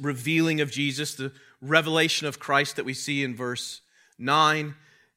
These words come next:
and then we'll look at the reunification plan through Christ in verse ten, and that should set us up to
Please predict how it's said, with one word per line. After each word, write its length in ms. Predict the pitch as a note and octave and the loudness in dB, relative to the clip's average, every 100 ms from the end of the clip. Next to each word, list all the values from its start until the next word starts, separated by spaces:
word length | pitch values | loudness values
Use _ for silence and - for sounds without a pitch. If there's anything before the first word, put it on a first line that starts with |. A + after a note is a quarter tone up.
| _ - | _ -10
and 180 | C#3 C#3+ | -6 -2
then 220 | C#3+ C#3 | -2 0
we'll 340 | C#3+ C3+ C3 - | -2 -2 -4 -6
look 280 | C#3 C#3 | -6 -4
at 160 | C3+ C3 | -4 -4
the 180 | C3+ B2 | -4 -4
reunification 1040 | A#2+ C#3+ D3 C#3+ C3 A#2+ E3 E3+ - C3 | -4 -4 -4 -6 -8 -6 -2 -2 -2 -6
plan 440 | A#2+ B2 A#2 A2+ A2+ | -8 -6 -6 -6 -8
through 320 | - E3 E3+ | -8 -4 -4
Christ 560 | - A#2+ G#2 G#2+ - - | -4 -4 -4 -6 -12 -10
in 240 | C3 C3 | -8 -8
verse 560 | A2+ A#2+ A2+ - - - _ _ _ _ - | -8 -8 -8 -10 -14 -18 _ _ _ _ -10
ten, 420 | D3+ B2+ G#2+ G#2 | -4 -2 -4 -8
and 140 | G#2 | -8
that 160 | A#2+ - | -8 -8
should 160 | A#2+ | -12
set 240 | - C3+ A#2+ | -10 -8 -6
us 160 | A2+ | -6
up 160 | B2 - | -8 -10
to 240 | - G#2 | -12 -12